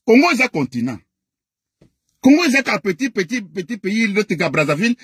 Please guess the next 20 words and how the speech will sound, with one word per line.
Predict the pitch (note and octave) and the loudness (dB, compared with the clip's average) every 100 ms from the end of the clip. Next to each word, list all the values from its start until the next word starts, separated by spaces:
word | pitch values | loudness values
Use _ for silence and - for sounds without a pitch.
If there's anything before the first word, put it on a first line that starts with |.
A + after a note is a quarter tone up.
| G#3 | -4
neti | - - | -2 -2
ka, | E3 F3+ E3+ | 0 -2 -2
ka | - D#3 D3+ - _ | -4 -4 -4 -8 _
Gabon, | - D3 C#3 A#3 A#3 A3+ A#3 A3+ | -8 -6 -2 -2 -2 -4 -4 -2
neti | A3 - | -2 -2
ka, | E3 E3 | -4 -2
non. | C#4 F#3 - _ _ _ | 0 -2 -6 _ _ _
Congo | C4+ C#4 F4 | 2 4 2
eza | E4+ D4+ C#4+ | 0 -4 -6
continent. | - A#3+ G3 A#3+ C4+ E3 _ _ | -4 -4 -2 -4 -4 -8 _ _
Soki | - D#4 C4+ F4 | -12 -8 -2 0
réellement | B3 A3 G#3+ C#4 | 2 2 0 0
basali | A3 A3+ B3 | -4 -2 0
recensement | G#3+ F#3 E3+ - F3+ A3 | 0 -2 -6 -6 -2 -2
ya | D#3+ | -2
solo | - - G#3 C#3+ A#2+ _ | -4 -6 -4 -2 -6 _
na | C3+ | -12
kati | D3+ F3 | -10 -8
ya | B2+ | -8
Congo. | B2 A#2+ B2 F2 | -4 0 0 -2